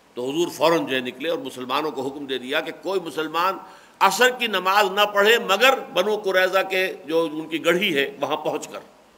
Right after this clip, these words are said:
یعنی اس میں حکم کی تاکید تھی اس درجے میں کہ عصر کی نماز نہ پڑھے، وہاں پہنچے بغیر، یعنی عصر سے پہلے پہلے ہر مسلمان کو بنو قریظہ کے قلعے پر پہنچ جانا چاہیے۔ اب بعض مسلمان ایسے تھے جنہیں کوئی کسی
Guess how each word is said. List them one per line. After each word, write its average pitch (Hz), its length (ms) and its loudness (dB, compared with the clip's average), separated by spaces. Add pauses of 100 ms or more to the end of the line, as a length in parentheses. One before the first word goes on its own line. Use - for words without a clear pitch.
(480)
یعنی 196 180 0
اس 196 140 -4
میں 208 100 -2
حکم 175 380 -4
کی 196 160 -12
تاکید 175 560 -4
تھی 151 140 -4
اس - 120 -8
درجے 131 260 -6
میں 160 140 -6
کہ 151 140 -6
عصر 165 180 -6
کی 165 120 -8
نماز 160 360 0
نہ 202 40 2
پڑھے، 226 340 6 (120)
وہاں 190 180 4 (220)
پہنچے 160 300 -2
بغیر، 104 280 -10 (420)
یعنی 214 300 -2
عصر 233 260 0
سے 247 180 -4
پہلے 262 400 4
پہلے 202 360 2 (120)
ہر 285 140 8
مسلمان 185 680 -2
کو 156 340 -2 (320)
بنو 233 260 2
قریظہ 208 440 0 (120)
کے 202 200 0
قلعے 202 260 4
پر 190 160 0
پہنچ 165 320 0
جانا 143 260 0
چاہیے۔ 110 480 -6 (1080)
اب 160 200 -2
بعض 214 200 4
مسلمان 175 520 -2
ایسے 156 240 -4
تھے 170 120 -4
جنہیں 160 240 -2
کوئی 160 340 -6
کسی 139 240 -8